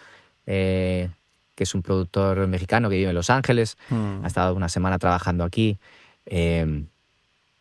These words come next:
Speaker 1: con Alejandro Fernández, que es una leyenda de, de la canción en, en México, y he aprendido muchísimo.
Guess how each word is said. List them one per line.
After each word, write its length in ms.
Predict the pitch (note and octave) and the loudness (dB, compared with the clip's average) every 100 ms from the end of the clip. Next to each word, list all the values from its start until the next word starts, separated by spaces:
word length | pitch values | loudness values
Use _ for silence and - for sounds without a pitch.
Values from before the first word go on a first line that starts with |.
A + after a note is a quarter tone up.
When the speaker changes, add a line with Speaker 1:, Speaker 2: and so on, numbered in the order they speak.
| _ - - | _ -12 -2
Speaker 1:
con 120 | F2+ | 0
Alejandro 360 | F2 F#2+ F#2+ E2+ | 2 2 2 0
Fernández, 440 | F2+ F#2+ A#2+ G#2+ | 0 2 2 2
que 80 | F#2 | 0
es 120 | - | 0
una 140 | F2 | 0
leyenda 340 | E2 F2 F#2 F2 | 2 2 4 2
de, 140 | E2+ | 0
de 160 | - E2+ | -2 -2
la 80 | E2 | 0
canción 380 | E2+ E2 F#2 F2+ | -2 0 0 0
en, 160 | E2+ - | -2 -2
en 140 | F2 | 0
México, 480 | G2 G#2 A2 B2+ - | 0 0 0 0 0
y 140 | - F2 | -2 -2
he 20 | |
aprendido 380 | D#2+ E2+ E2+ G2+ | -2 -2 0 0
muchísimo. 640 | E2 - A2+ - E2 D#2 | 0 0 0 0 -2 -2